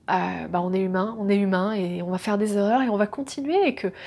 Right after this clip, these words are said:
l'échec, c'est un bon moyen justement de grandir, mais si on continue à se focaliser sur l'erreur et l'échec, ça va pas nous aider. Mais si on commence à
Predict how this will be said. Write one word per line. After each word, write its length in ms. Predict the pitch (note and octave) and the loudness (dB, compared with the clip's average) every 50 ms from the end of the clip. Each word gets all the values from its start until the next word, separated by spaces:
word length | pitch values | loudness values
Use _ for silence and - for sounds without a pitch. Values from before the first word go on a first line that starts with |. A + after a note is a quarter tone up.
| - - - - - - - | -16 -16 -16 -18 -20 -6 0
l'échec, 400 | A#3 A#3+ C4 B3+ - D#4 D#4 D4+ | 4 4 4 6 6 4 4 2
c'est 120 | - - G#3+ | 2 0 2
un 80 | G3 | 2
bon 240 | G3+ F#3+ A#3 B3+ C#4 | 2 2 2 0 2
moyen 360 | C#4+ C#4 C4+ B3+ B3+ C#4 C#4+ | 4 4 4 4 4 2 0
justement 400 | B3+ A#3 A3 - A#3 A3 A#3 A#3+ | 0 -2 -4 -4 -6 -4 -4 -2
de 80 | A3 A3 | -2 -2
grandir, 440 | G3+ G#3 G#3 G#3 G#3 A3 D4 E4+ D#4 | -2 -2 -2 -2 -2 -2 -2 -2 -2
mais 80 | A3+ | -2
si 120 | G#3 - - | -2 -4 -6
on 60 | A#3+ | -8
continue 320 | - C#4 C4+ - D4 C#4+ | -8 -10 -10 -6 -4 -4
à 40 | C#4 | -4
se 80 | C#4 - | -4 -4
focaliser 420 | A#3+ A#3 - A3 A3+ A3+ G#3+ B3 | -6 -4 -4 -2 -2 -2 -4 -4
sur 200 | A#3+ - A#3 G#3 | -6 -6 -4 -4
l'erreur 240 | G3+ A3 G#3+ A3+ A3 | -2 -2 0 0 0
et 60 | A3+ | 0
l'échec, 480 | G#3 G#3 - - D4+ E4 E4+ - - - _ _ - _ _ _ - | 0 0 0 -2 -4 -6 -8 -10 -16 -20 _ _ -20 _ _ _ -10
ça 140 | - - | -4 -2
va 80 | G#3+ G#3+ | 0 0
pas 120 | G#3+ A3 | 2 0
nous 200 | G#3+ A3 G#3+ G#3 | 0 -2 -2 -4
aider. 180 | G#3+ G3+ B3 C#4+ | -4 -4 -4 -4
Mais 100 | C#4 B3 | -4 -4
si 120 | - - | -4 -4
on 60 | B3 B3 | -4 -2
commence 340 | - C#4+ D4+ F4+ - - | 0 2 2 2 4 4
à 120 | B3 A3 | 2 2